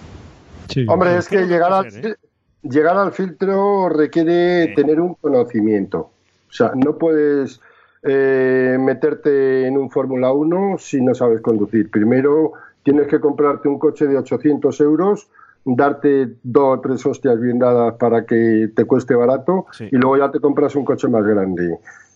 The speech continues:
Speaker 2: Eh, hay que empezar la fotografía paso a paso, poco a poco, desde el principio y con buena base.
Speaker 3: Sí, eh,
Speaker 2: Si no vas, si no vas con esos cimientos, mal vas,
Speaker 3: De
Speaker 2: mal
Speaker 3: acuerdo,
Speaker 2: vas.
Speaker 3: de acuerdo contigo al cien por cien,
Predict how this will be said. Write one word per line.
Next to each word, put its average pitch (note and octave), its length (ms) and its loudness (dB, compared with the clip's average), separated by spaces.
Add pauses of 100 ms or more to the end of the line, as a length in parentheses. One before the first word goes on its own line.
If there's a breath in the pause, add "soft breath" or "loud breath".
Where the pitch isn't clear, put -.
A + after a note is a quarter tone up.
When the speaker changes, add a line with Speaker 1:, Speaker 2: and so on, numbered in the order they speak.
(120)
Speaker 2:
Eh, A#2 320 2
hay C#3+ 140 0
que D3+ 80 -2
empezar D#3 340 0
la C#3+ 140 2
fotografía D3 840 0 (360 loud breath)
paso D3 300 2
a C#3 100 0
paso, F3+ 520 -2
poco C3+ 260 0
a A#2 100 -2
poco, F3+ 460 -2
desde A#2+ 300 0
el A#2 100 -2
principio D3+ 680 -2
y C3+ 120 0
con G#2+ 180 2
buena G#2+ 260 0
base. F2 380 -4
Speaker 3:
Sí, E2 160 -12 (100)
eh, D3+ 200 -12
Speaker 2:
Si - 220 -4
no D#3 140 2
vas, D#3+ 340 0 (200)
si - 240 0
no D#3+ 140 2
vas D3+ 220 0
con D3+ 160 0
esos C#3+ 240 -4
cimientos, E3 680 -2 (400 soft breath)
mal C3+ 260 2
vas, F#2+ 400 -4
Speaker 3:
De C#3 240 -10
Speaker 2:
mal B2 180 2
Speaker 3:
acuerdo, G2+ 320 -2
Speaker 2:
vas. C#3 100 -8
Speaker 3:
de D3+ 60 -4
acuerdo G#3 300 -2
contigo F#3+ 340 -2
al E3+ 80 0
cien E3 220 -2
por D3+ 140 -2
cien, F#3 240 -2